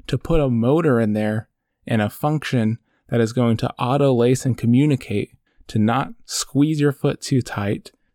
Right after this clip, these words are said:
keep it comfortable, release pressure, and work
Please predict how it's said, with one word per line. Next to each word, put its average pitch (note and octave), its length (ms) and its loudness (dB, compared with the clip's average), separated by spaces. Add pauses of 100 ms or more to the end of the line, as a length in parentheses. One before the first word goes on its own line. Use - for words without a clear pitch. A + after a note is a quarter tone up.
(140)
keep - 260 -6
it E3 140 -4
comfortable, C3 680 -2 (340)
release B2 440 0
pressure, C3 640 -4 (340)
and C#3 240 0
work B2 240 0